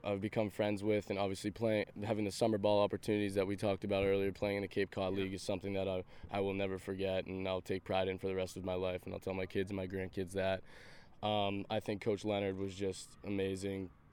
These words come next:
Speaker 1: as far as those connections and just, you know, going to me day in and day out, uh, through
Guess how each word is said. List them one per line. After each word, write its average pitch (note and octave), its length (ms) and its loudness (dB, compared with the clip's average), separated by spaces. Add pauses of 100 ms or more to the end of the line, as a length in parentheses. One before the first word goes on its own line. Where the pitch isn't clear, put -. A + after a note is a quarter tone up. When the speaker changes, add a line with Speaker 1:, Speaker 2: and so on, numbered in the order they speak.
Speaker 1:
as F#2+ 120 -6
far G2 220 0
as F#2+ 120 -2
those G2 160 -2
connections F#2+ 680 -4
and F#2+ 100 -4
just, F#2 340 -4 (520)
you G#2 100 -2
know, F#2 200 -2 (100)
going G#2+ 320 4
to A2 100 -2
me G2+ 300 2
day G2+ 300 0
in G2 100 -2
and G2 120 -4
day G2 220 2
out, G2 320 0 (560)
uh, F#2+ 260 0
through G2 400 -4